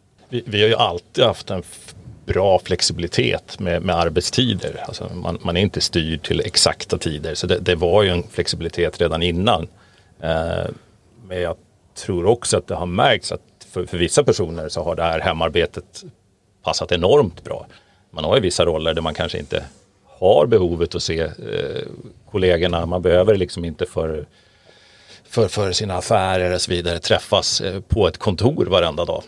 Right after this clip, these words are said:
Och, och, och då istället ha alternativet att kanske två dagar i veckan sitta hemma, eh,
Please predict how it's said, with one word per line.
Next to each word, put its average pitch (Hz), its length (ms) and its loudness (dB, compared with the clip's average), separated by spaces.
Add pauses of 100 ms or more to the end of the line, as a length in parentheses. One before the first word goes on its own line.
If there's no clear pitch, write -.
(220)
Och, 92 260 -8
och, - 340 -8 (420)
och 113 80 -16
då 104 280 2
istället 101 360 2
ha 90 180 4
alternativet 95 720 0
att 87 140 -4
kanske 92 380 -4 (480)
två 131 300 0 (460)
dagar 123 240 6
i - 20 6
veckan 117 360 4
sitta 110 240 2
hemma, 110 380 2 (360)
eh, 92 380 0